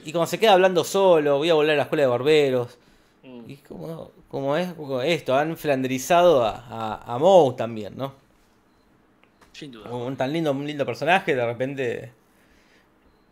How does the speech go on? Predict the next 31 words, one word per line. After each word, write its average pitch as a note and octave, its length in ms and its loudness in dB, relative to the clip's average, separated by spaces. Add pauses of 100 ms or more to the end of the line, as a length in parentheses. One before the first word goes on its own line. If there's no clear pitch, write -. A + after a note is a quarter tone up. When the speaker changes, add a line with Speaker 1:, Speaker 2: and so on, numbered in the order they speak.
(100)
Speaker 1:
Como, B2+ 280 -8
pero D3+ 200 0
bueno, G3 160 0
tiene A3 180 -2
esto A3+ 180 0
también F3 280 0
de D#3 360 -2
este C#3 180 -10
capítulo, C3+ 380 -4
aparte D#3 240 0
de C#3+ 40 2
hacer C#3+ 200 -4
chistes - 340 -10
largos, D#3 380 -2
de F3 140 8
parar G3+ 400 6
todo F3+ 480 4 (840)
para C#3 200 -4
hacer D3+ 200 -8
un C3+ 120 -10
chiste C#3 600 -10
que B2 100 -12
es B2 60 -14
malo. G2+ 360 -18 (680)
Speaker 2:
Es E3 100 -16
que E3+ 80 -16
tampoco D#3+ 300 -16
hay C#3 60 -12
mucho C3+ 220 -16
que A2 100 -18
parar. G2+ 300 -16